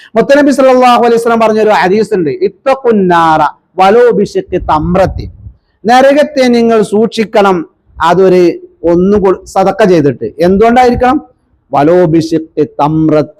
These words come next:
തമ്രത്തിന്, ഒരു കാരക്കന്റെ ജീളെങ്കിലും കൊടുത്തിട്ട് നിങ്ങൾ നരകത്തെ സൂക്ഷിക്കണം. എന്നിട്ട് റസൂലുള്ളാഹി സ്വല്ലല്ലാഹു അലൈഹി വസല്ലം പറയുന്നു, ഫമല്ലം യജിദ്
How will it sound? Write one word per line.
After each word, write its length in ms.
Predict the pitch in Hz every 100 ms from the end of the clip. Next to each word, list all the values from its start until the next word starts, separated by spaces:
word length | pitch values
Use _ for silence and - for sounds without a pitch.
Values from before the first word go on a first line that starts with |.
| -
തമ്രത്തിന്, 560 | 147 151 151 143 - 170
ഒരു 120 | 180
കാരക്കന്റെ 960 | 190 175 180 190 202 208 202 220 208 202
ജീളെങ്കിലും 800 | 165 165 180 180 190 196 202 180
കൊടുത്തിട്ട് 680 | 156 151 - 156 165 185 - _ _ -
നിങ്ങൾ 280 | 165 170 165
നരകത്തെ 560 | 156 147 151 170 170
സൂക്ഷിക്കണം. 880 | 147 131 120 131 - 117 113 95 90 _ _ _ _ _ _ -
എന്നിട്ട് 680 | 240 262 302 277 294 254 190 208
റസൂലുള്ളാഹി 640 | 214 254 254 233 214 202
സ്വല്ലല്ലാഹു 400 | 185 196 202 202
അലൈഹി 160 | 196 202
വസല്ലം 200 | 196 160
പറയുന്നു, 840 | 170 175 190 190 190 202 226 277 - _ _ -
ഫമല്ലം 720 | 156 175 170 170 170 170 170
യജിദ് 560 | 170 151 170 170 170